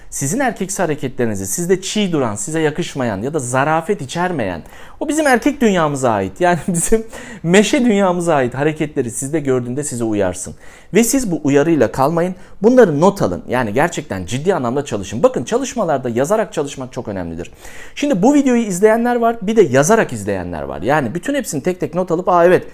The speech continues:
ben bunlarda gerçekten dikkat etmeliyim ya da ben bunları yaşıyorum ya, bak doğru söylüyor." diyenler var. Yazarak çalıştığınızda, iş hayatında da öyledir. Sabahtan mesela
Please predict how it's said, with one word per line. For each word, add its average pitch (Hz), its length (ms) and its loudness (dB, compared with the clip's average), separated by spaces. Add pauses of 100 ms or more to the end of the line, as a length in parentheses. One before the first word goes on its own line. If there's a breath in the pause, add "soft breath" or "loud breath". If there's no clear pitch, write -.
(280 loud breath)
ben 147 160 6
bunlarda 185 280 2
gerçekten 170 480 0
dikkat 175 220 -2
etmeliyim 139 320 0
ya 175 80 4
da 220 100 6
ben 226 120 8
bunları 233 200 4
yaşıyorum 202 460 4
ya, 156 160 4
bak 170 160 2
doğru 180 180 6
söylüyor." 156 320 0 (400 loud breath)
diyenler 156 360 4
var. 110 160 0
Yazarak 220 440 2
çalıştığınızda, 98 720 -4
iş 220 120 -4
hayatında 208 360 0
da 160 60 0
öyledir. 101 320 -2 (340 loud breath)
Sabahtan 180 460 2
mesela 139 440 -2